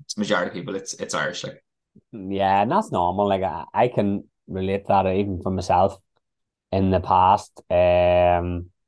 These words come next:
Speaker 2: so many times you just hang around with Irish, and it's something that I've really, like, any times I went to Malaga there, um, that's probably the only place I can compare it to of recent times.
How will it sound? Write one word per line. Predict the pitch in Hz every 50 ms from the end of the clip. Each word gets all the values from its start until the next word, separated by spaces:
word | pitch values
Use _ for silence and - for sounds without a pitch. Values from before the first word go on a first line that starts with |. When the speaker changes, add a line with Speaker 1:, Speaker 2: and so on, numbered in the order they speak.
| _ _ _ _ _ _ _ _ _ _ _ _ _ _
Speaker 2:
so | - 110 101
many | 98 95 90
times | 85 92 87 90 95 92 92
you | 95 95 90 98
just | 95 90 -
hang | - 95 95
around | 92 92 90 87
with | 90 90
Irish, | 87 92 98 98 - 107
and | 98
it's | 95 92
something | - 127 98 113
that | 110 104 101
I've | 92
really, | 95 101 98 98 104 95 87 - _ _ _ _ _ _ _ _ _
like, | 101 101
any | 104 110 107
times | 92 104 104 104 95
I | 101
went | 101 98
to | 98
Malaga | 92 92 92 95 104 113 120 127 127 135 135 135 131 120 104 -
there, | - 95 95 95 95 95 95 95 95 95
um, | 95 95 95
that's | 90 101 101 -
probably | - 98 95 95 92
the | 95
only | 95 95 92
place | 90 - 101 92 -
I | 95 90
can | - 95 92
compare | 92 92 85 - 101 95 95
it | 90 -
to | - 101 95
of | 90 87
recent | 101 98 95 - 120 113
times. | 131 131 135 135 123 -